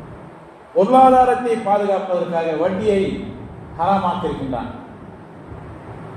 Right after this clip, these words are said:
இன்னமல் பைஉ மிஸ்லு ரிபா வஹல்லல்லாஹுல் பைஅ வஹர்ரம ரிபா. அல்லாஹ் சத்தியம் செய்து சொல்கின்றான், நான் வட்டியை அழித்தே தீருவேன். வட்டியின், வட்டிக்கு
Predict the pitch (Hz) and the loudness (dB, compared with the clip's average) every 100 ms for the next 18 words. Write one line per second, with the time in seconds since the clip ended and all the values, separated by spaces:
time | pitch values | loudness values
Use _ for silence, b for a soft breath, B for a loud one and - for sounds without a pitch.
0 | - - - - - - - 190 220 214 | -16 -16 -16 -16 -14 -14 -4 0 4 8
1 | 214 208 196 226 226 208 196 208 233 202 | 8 8 6 4 4 2 2 2 4 4
2 | 180 175 190 190 165 - - 139 143 196 | 4 4 4 4 2 -2 -4 -2 2 2
3 | 208 202 190 180 175 160 160 180 160 160 | 2 2 6 6 6 4 2 2 2 2
4 | 175 196 175 160 143 143 165 131 - - | 4 4 2 -2 -2 0 0 0 -4 -12
5 | - 147 220 214 - 196 - 254 240 220 | -10 -4 2 2 2 -2 0 0 2 4
6 | 214 190 190 180 170 156 - - - - | 4 2 0 -2 -2 -4 -4 -10 -14 -18
7 | - - - 131 170 196 180 185 190 220 | -18 -18 -14 -4 0 0 2 2 2 2
8 | 226 220 170 - - - - - 175 247 | 4 4 2 -2 -10 -16 -12 0 2 2
9 | 254 240 240 220 226 233 196 - - - | 2 6 6 6 2 2 2 2 -4 -8
10 | 143 165 214 226 202 - - - - 185 | -4 -4 -4 -2 -2 -4 -8 -14 -4 -4
11 | 202 269 226 | -2 -2 0